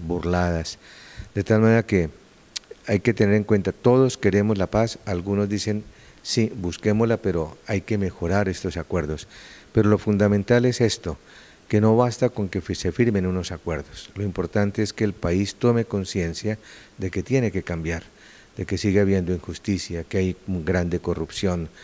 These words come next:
que la riqueza está mal distribuida, que la, el empobrecimiento de, de tantas personas es muy grande, el abandono de nuestros campesinos, etcétera,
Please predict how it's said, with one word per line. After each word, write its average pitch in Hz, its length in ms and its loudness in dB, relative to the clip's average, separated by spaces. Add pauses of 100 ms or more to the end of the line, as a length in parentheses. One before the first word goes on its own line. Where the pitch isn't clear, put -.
(380)
que 101 100 2
la 92 120 2
riqueza 87 400 0
está 95 260 -4
mal 90 180 0
distribuida, 87 760 -2
que 87 260 -2
la, 80 300 -4
el 92 240 -8
empobrecimiento 92 1080 -2
de, 85 220 -2 (580)
de 85 280 -2
tantas 107 520 0
personas 95 560 -4
es 92 80 -4
muy 92 160 -2
grande, 95 480 0
el 95 160 -2
abandono 92 680 -2 (300)
de 95 160 -4
nuestros 87 320 -6
campesinos, 90 760 -6
etcétera, - 460 -4